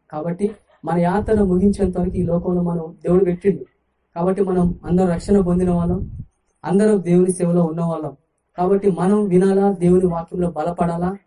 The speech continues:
అనేకులకు దేవుని యొక్క వాక్యాన్ని మనం ప్రకటించాలా. సువార్త ప్రకటించుకుంటే శ్రమ అని వాక్యం చెప్తుంది. కాబట్టి మనకు శ్రమ ఉంది, ప్రకటించిన వాళ్ళకు కూడా శ్రమ ఉంది. చూడండి, ఎందుకంటే మనకు దేవుడు రక్షించుకుండు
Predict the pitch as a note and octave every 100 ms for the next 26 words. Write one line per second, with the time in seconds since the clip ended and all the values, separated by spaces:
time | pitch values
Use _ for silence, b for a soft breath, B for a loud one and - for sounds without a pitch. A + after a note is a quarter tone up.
0 | _ - D#3+ F#3+ G3+ G3+ F3+ D#3+ F3 F3+
1 | F3 D#3+ D#3 D#3 E3+ D#3 D3+ D#3 C3+ D#3
2 | E3 - - - - - - - - F3
3 | F#3+ G3+ G3+ E3+ F3 F#3 F#3 - F3+ G3
4 | G#3 - _ - D#3+ F3+ G3 - D3 F3+
5 | F3 - D#3 E3+ G3 E3+ D#3+ D#3+ D3 D3
6 | - - - - E3+ F3+ F#3 G#3+ A#3+ _
7 | _ _ _ _ C#3+ E3+ G3+ G3+ G3+ G3
8 | G3 G3 G3+ A#3+ - _ _ _ _ _
9 | - F3 G#3+ A3+ A3 G#3 G3+ G3+ G#3+ A3
10 | F3+ E3+ E3+ D#3+ B2+ - _ _ _ _
11 | _ - G3 F#3+ D#3 D#3+ G3+ A3+ A3 G#3+
12 | G3+ G3 E3+ F#3 A3 G3+ - A#3+ - A3
13 | F#3